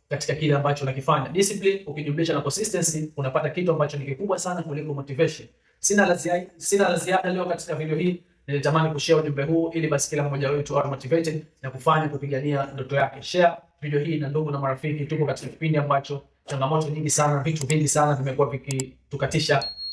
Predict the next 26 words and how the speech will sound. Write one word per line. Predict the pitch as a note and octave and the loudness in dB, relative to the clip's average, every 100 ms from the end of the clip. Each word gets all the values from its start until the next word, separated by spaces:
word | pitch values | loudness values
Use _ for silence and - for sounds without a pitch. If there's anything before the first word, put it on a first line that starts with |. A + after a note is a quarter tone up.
| - - | -14 -2
ah, | C3+ - | -2 -2
ndoto | C#3 C3+ | -10 0
zetu, | D#3+ D#3 D3+ C#3+ | 4 4 2 -4
kukatisha | - - - D3 C#3 | -4 -16 -8 -4 -4
tamaa | C#3 C#3+ D#3+ D#3 D3 - | -2 2 2 0 -6 -14
katika | - C3+ C#3+ C3+ - - | -12 -8 -4 -4 -6 0
jambo | E3 D#3 | 2 2
ambalo | D3+ D3 D3 D3 C#3+ - | 0 4 4 2 -2 -6
mtu | - D3 | -10 -4
unaamini | C3+ C#3+ D#3+ D#3 D3+ | -2 -2 0 -2 -2
na | C3+ | 0
jambo | D3+ D3+ | 0 0
ambalo | C#3+ D3 | 0 0
unatamani | C#3 B2+ C#3 D3 D3 | -2 -4 0 0 0
kulifikia. | C3+ - - D#3+ C#3 - - - - - - | -8 -10 -6 0 0 0 -12 -20 -20 -20 -2
Kwa | E3+ - | 0 2
consistent, | - D#3 - D#3 D3+ - | 0 -2 0 0 0 -2
fanya | - D#3+ D#3 | 2 2 2
kidogo | D3+ D#3 D#3 | 2 4 2
kidogo, | D#3 D#3+ D#3 D3 | 4 2 2 0
siku | - D#3+ D3+ | -2 -4 2
baada | D3 C#3+ | 2 2
ya | |
siku. | - D3+ D3 C#3 | -2 -4 -4 -6
Kikubwa | C#3+ D#3+ E3 D#3 D3+ - | -6 -2 2 2 0 -4
usiache, | C#3+ - C#3 - D3 D3+ B2+ | -2 -2 -2 0 0 0 -10